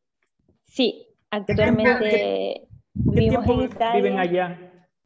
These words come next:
Speaker 1: Eh, bueno, yo ocho, ocho años estoy por acá. Tenemos una, una fábrica que es, eh,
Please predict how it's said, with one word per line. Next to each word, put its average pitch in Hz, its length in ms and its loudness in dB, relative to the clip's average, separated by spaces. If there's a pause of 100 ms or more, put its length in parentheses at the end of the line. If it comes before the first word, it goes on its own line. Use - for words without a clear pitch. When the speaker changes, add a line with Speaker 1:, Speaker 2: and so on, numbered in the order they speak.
(600)
Speaker 1:
Eh, 214 280 -4
bueno, 214 280 0
yo 240 360 -2
ocho, 208 600 -6
ocho 240 280 -8
años 208 240 -10
estoy 190 220 -18
por - 180 -14
acá. - 360 -6 (100)
Tenemos 202 400 -8
una, 202 500 -8 (640)
una 220 260 -8
fábrica 247 760 -8
que 220 140 -8
es, 196 120 -18 (140)
eh, 190 560 -10